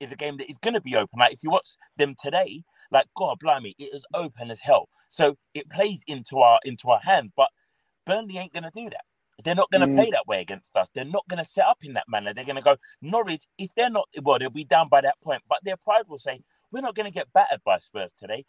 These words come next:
Speaker 1: So they're gonna do the same thing. So I think Conte is gonna have to use what I call his golden week now to look at people like Moura and go, "Do I play you right wing back?"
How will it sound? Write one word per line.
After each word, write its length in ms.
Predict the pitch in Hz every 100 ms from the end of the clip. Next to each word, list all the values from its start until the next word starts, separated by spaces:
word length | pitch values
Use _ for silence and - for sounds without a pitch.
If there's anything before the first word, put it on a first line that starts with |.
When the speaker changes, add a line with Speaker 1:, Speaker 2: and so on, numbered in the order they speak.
| - -
Speaker 1:
So 180 | 202 196
they're 200 | 233 247
gonna 200 | 190 156
do 140 | 151 131
the 80 |
same 280 | 120 131 110
thing. 240 | - 87 - _
So 240 | - 160 147 _ _ -
I 100 | 143
think 240 | - 208 -
Conte 280 | 202 190 151
is 100 | 127
gonna 200 | 135 127
have 220 | 196 -
to 80 | 160
use 380 | 151 131 110 - _
what 240 | - 131 - 120
I 180 | 147 147
call 260 | - 113
his 180 | 98 113
golden 420 | - 131 113 107
week 160 | 131 123
now 300 | 87 80 85 _ _ _ _ -
to 100 | 160
look 180 | 214
at 80 | -
people 320 | 180 190 190
like 180 | 202 226
Moura 360 | 131 92 76 - _ _ 127
and 140 | 123
go, 180 | 143 139 _ _ _
"Do 140 | 185 220
I 100 | 220
play 200 | 208 247
you 200 | 196 147
right 220 | 156 165
wing 220 | 180 143
back?" 280 | - -